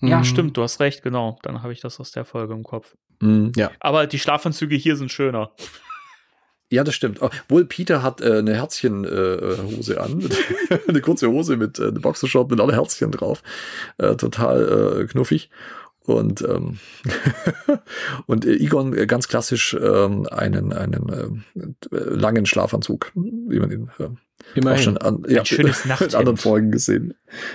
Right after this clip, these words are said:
Speaker 3: Ja. Doch, doch. Und, ähm, Indiana Jones wird einmal kurz zitiert, als sie über einer Schlangengrube hängen,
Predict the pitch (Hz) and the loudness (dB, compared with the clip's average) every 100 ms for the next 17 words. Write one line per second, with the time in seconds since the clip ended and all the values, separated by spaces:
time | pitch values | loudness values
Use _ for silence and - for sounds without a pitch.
0 | - - - _ _ _ - - - - | -2 -2 -2 _ _ _ -20 -16 -12 -12
1 | - - - - 117 - 101 - - - | -10 -12 -14 -4 -4 0 -2 -2 -8 -4
2 | 104 107 95 107 _ _ _ _ 123 139 | -2 -2 -4 -8 _ _ _ _ 2 4
3 | 123 - 143 214 - - 135 76 - 139 | 2 4 2 2 0 2 2 2 0 -2
4 | - 151 - 73 - - _ _ - _ | 0 0 2 0 0 -10 _ _ -20 _
5 | - - - - - _ _ _ _ _ | -20 -20 -20 -20 -20 _ _ _ _ _
6 | - 110 - 107 107 104 98 107 131 156 | -4 -4 -2 0 2 2 2 2 2 2
7 | 123 127 139 131 113 147 143 | 0 2 4 4 4 2 0